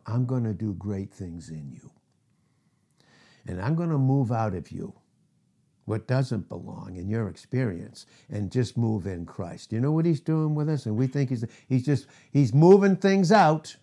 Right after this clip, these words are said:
We talked about it the other day. Someone's in the house, doesn't belong there. You bought a house. What are you still doing here?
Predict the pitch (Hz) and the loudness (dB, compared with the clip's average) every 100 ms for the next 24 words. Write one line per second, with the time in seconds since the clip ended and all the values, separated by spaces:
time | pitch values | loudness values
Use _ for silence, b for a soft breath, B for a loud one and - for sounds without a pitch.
0 | - 123 151 147 139 139 151 151 147 147 | -4 -2 0 0 0 0 0 0 0 0
1 | 147 156 151 196 139 135 127 131 139 156 | 0 0 0 2 2 0 -2 -2 0 2
2 | 143 170 170 165 190 180 160 156 170 156 | 2 2 2 2 2 0 -2 0 0 0
3 | 165 180 196 160 139 B B 139 123 156 | 0 0 2 0 -2 B B 0 4 6
4 | 160 170 156 170 190 147 156 156 180 185 | 6 6 6 6 4 2 2 4 4 0
5 | - 127 104 104 90 82 95 82 | 0 -2 0 -2 -4 -8 -12 -14